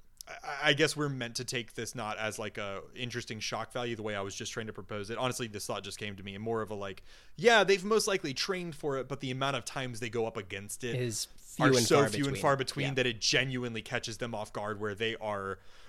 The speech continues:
Speaker 1: th-, th-, they're caught with their pants down because it, it really, their muscle memory doesn't really exist as, as well as they'd like it to be.
Speaker 2: Yeah.
Speaker 1: You're kind of the opposite of, of practicing your, your basics, right? The way he wants Obi-Wan to do.
Speaker 2: Yeah.
Speaker 1: Um, but
Speaker 2: That's, yeah, that's, that's also fair, you know, 'cause it is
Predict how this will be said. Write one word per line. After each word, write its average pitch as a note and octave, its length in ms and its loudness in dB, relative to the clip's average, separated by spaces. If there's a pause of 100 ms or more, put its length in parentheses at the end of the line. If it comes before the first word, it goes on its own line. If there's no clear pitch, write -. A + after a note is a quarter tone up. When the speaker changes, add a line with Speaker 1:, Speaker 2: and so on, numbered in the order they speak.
Speaker 1:
th-, C#3 280 -4
th-, D3 180 4
they're D3 220 4
caught C3+ 260 2
with A#2+ 140 -4
their C3 100 0
pants C3 320 -2
down A#2+ 220 -2
because A#2 280 -4
it, A2+ 120 -4
it A#2+ 80 0
really, G#2+ 420 -6
their C3 140 2
muscle C3+ 260 0
memory A2 360 -6
doesn't G#2 280 -6
really G#2+ 260 -2
exist G2 420 -8
as, G#2 160 -10
as G#2 200 -8
well G2+ 180 -6
as F#2 100 -8
they'd F#2+ 180 -10
like F#2 200 -10
it - 120 -10
to - 80 -12
be. A#2 100 -2
Speaker 2:
Yeah. G#2 120 -2 (340)
Speaker 1:
You're E3 100 -10
kind A3+ 220 4
of F#3 40 4
the F3+ 120 8
opposite E3 320 6
of, B2+ 80 0
of F#3 180 0
practicing B2+ 380 -2
your, G#2+ 100 -4
your G#2+ 200 -4
basics, G2+ 460 -8
right? G2+ 200 -4
The G#2 80 -6
way G2+ 120 -4
he G2 80 -8
wants G2 240 -8
Obi-Wan G2 380 -10
to F#2+ 80 -14
do. A2+ 100 -2
Speaker 2:
Yeah. A#2+ 180 2 (340)
Speaker 1:
Um, F2 460 -4 (360)
but F2+ 200 -6 (300)
Speaker 2:
That's, G#3+ 220 0
yeah, A3+ 140 2
that's, F#3 220 -2
that's E3 200 4
also F3 300 8
fair, E3 240 8
you B2 80 4
know, B2 160 6
'cause B2 160 -4
it A#2+ 160 2
is C3+ 440 2